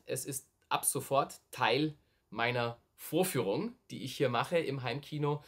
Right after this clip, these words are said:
und treibt bei mir die Höhenlautsprecher, die Surround-Lautsprecher und auch den Center-Lautsprecher an.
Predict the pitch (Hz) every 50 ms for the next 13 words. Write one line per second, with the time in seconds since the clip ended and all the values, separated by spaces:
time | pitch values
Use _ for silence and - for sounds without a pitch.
0 | - - _ - - 127 131 131 127 - - - - 110 107 123 123 - - 127
1 | 120 117 123 131 131 131 127 - 113 107 131 147 151 147 135 123 127 127 - -
2 | - 123 123 127 117 113 113 - 117 104 98 101 110 117 110 107 - - 101 101
3 | 104 104 95 92 - - - - _ _ - 143 151 147 - 120 117 - - 110
4 | 107 104 - _ _ - - - 120 117 120 120 107 101 90 92 92 - - -
5 | - 80 - 104 98 101 - _ _ _ - 202 202 170